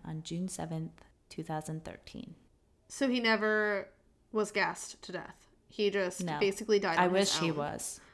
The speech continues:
Speaker 1: Well,
Speaker 2: Ugh.
Speaker 1: he died from cancer, but yeah.
Speaker 2: Yeah.
Speaker 1: I hope it was slow.
Speaker 2: Right?
Speaker 1: I hope it was painful.
Speaker 2: Right. Oh my gosh.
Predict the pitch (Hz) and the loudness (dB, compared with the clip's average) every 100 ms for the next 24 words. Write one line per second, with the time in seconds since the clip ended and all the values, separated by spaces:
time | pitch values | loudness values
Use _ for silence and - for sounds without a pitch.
0 | _ _ _ _ _ _ _ _ 175 165 | _ _ _ _ _ _ _ _ 0 2
1 | 160 - - 196 208 214 175 175 165 175 | 2 -2 -6 2 2 2 -2 -4 0 0
2 | 160 - 156 156 160 156 156 147 - - | 0 -2 -4 -4 -6 -4 -2 -4 -8 -20
3 | - 220 190 110 208 - _ _ _ _ | -14 -4 -4 -4 -8 -16 _ _ _ _
4 | _ - - - 285 392 262 202 175 175 | _ -20 -6 10 12 12 10 8 8 6
5 | 156 151 175 180 - _ _ _ - 214 | 6 6 6 0 -14 _ _ _ -4 2
6 | 202 330 370 240 240 233 214 185 185 185 | 2 10 12 12 12 8 4 4 4 2
7 | - - 185 151 156 160 156 160 - - | -4 -4 -2 -2 -2 -2 -4 -4 -12 -18
8 | - - - - - 240 214 160 - - | -18 -20 -20 -20 0 2 4 0 -14 -20
9 | - _ _ _ _ _ _ _ _ _ | -20 _ _ _ _ _ _ _ _ _
10 | _ _ _ _ _ _ _ _ _ _ | _ _ _ _ _ _ _ _ _ _
11 | _ _ - 214 208 190 185 165 160 - | _ _ -8 -4 -2 -2 -4 -8 -12 -10
12 | 165 175 196 - - | -10 -8 -10 -14 -18